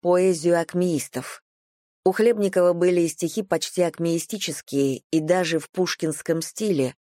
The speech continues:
как он сам признавался, несмотря на то, что он подписал манифест, призывающий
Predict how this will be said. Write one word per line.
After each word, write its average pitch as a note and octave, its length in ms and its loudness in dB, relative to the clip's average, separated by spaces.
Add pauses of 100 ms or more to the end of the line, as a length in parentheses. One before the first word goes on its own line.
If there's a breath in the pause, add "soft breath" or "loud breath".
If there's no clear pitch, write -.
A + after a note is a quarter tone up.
(240)
как D3 180 0
он D3 120 -2
сам D3 240 0
признавался, C#3+ 840 -2 (340)
несмотря G#3+ 520 0
на A#3+ 120 0
то, B3 160 0
что G3+ 160 0
он F3+ 100 -2
подписал E3+ 480 0
манифест, E3 560 -2
призывающий D3+ 1040 0